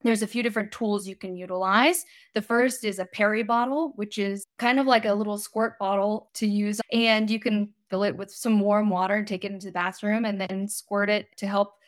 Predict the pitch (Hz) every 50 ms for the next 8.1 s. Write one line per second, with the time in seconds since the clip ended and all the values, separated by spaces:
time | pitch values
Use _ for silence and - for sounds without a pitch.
0 | _ _ - - - 277 262 262 262 254 247 240 226 202 214 214 214 214 208 214
1 | 214 208 208 208 214 196 202 214 214 214 - 208 196 196 190 190 _ _ _ _
2 | - 170 - - - 202 190 185 175 - - - 196 185 175 170 165 175 - -
3 | 185 165 - - - 208 202 226 277 320 320 - 208 226 214 208 214 214 214 247
4 | 214 202 202 196 196 196 196 _ _ _ _ _ - - 202 202 202 - - 190
5 | 202 214 214 - - - 214 220 220 - - _ - 220 214 214 220 226 214 214
6 | 214 226 208 - 233 220 208 240 233 226 226 226 220 226 233 254 269 269 269 -
7 | _ _ _ _ _ - 185 185 190 196 208 208 - 220 208 196 208 202 196 196
8 | 196 -